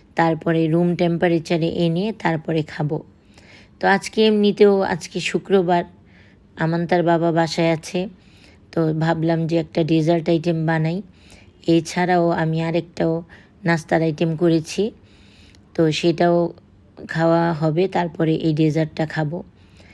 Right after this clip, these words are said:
তো আমি এক একটা এক এক রকম করে বানিয়ে নিচ্ছি। আপনার যেভাবে মন চায় আপনি সেভাবেই বানাতে পারেন।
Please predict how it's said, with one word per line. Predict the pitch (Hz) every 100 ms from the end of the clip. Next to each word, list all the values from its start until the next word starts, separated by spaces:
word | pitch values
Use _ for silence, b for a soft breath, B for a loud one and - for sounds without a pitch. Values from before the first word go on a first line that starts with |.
| b b b -
তো |
আমি | 202 202 208
এক | 202 196
একটা | 190 - 202
এক | 190
এক | 190 180
রকম | 185 180 185
করে | 175 180
বানিয়ে | 175 170 170 180
নিচ্ছি। | 180 165 - - 170 - - - _ - - - - - - - - - - - - - b b b b b b
আপনার | 180 185 233 214
যেভাবে | 196 208 214 196
মন | 196 196 196
চায় | - 175
আপনি | 175 165
সেভাবেই | - 170 165 160 160
বানাতে | 160 160 151 160
পারেন। | 160 170 180